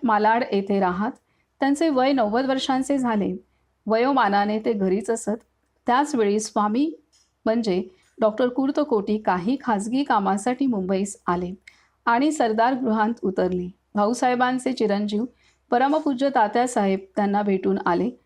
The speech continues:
स्वामींनी त्यांच्यापाशी भाऊसाहेबांना भेटण्याची इच्छा दर्शवली, म्हणून एका शनिवारी दुपारी स्वामींना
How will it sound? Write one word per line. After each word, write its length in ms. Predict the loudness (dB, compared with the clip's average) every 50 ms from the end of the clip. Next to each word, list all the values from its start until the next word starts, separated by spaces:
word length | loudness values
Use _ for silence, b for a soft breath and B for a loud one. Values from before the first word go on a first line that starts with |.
| b b b b -16
स्वामींनी 580 | -4 0 0 2 2 2 2 2 2 2 0 0
त्यांच्यापाशी 640 | 0 -2 -2 0 -2 -2 -2 -2 -2 -2 -2 -2
भाऊसाहेबांना 680 | 0 0 0 0 0 0 0 0 0 0 0 0 -2 -2
भेटण्याची 500 | 0 0 -2 0 0 -2 -2 0 -2 -4
इच्छा 420 | -4 -4 -4 -6 -6 -4 -2 0 0
दर्शवली, 580 | 0 0 -2 -2 -2 -2 0 0 -2 -4 -6 -8 -12 _ _ _ _ _ _ _ _ -2
म्हणून 220 | 0 2 2 2
एका 340 | 2 0 -2 0 2 2 2 2
शनिवारी 600 | 0 0 0 0 0 2 2 2 2 0 -2 -4 -6 -10 _ _ _
दुपारी 460 | -4 -2 0 2 2 2 2 0 -2
स्वामींना 640 | -2 -2 0 0 0 0 0 0 0 0 0 0